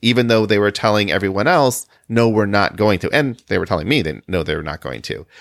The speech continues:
But so many people were asking them that they did it. I think this is a good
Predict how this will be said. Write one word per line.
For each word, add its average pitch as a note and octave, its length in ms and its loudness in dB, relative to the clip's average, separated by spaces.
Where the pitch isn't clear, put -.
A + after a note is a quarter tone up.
But A#2+ 160 2
so E3+ 240 2
many E3 180 2
people A#2+ 360 0
were G#2+ 160 4
asking G#2+ 460 -2
them C#2+ 340 -6
that G2+ 140 0
they F#2+ 120 0
did E2+ 240 0
it. - 160 -8
I C#3 160 2
think D#3+ 260 -2
this - 180 0
is A2+ 120 0
a B2 80 4
good A2+ 580 0